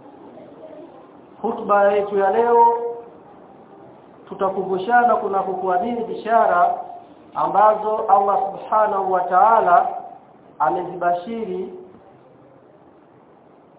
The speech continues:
kwa wanadamu katika utukufu na iza ya Kiislamu.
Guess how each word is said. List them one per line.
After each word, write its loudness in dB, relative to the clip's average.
kwa 4
wanadamu 2
katika -6
utukufu -8
na -6
iza -10
ya -4
Kiislamu. -6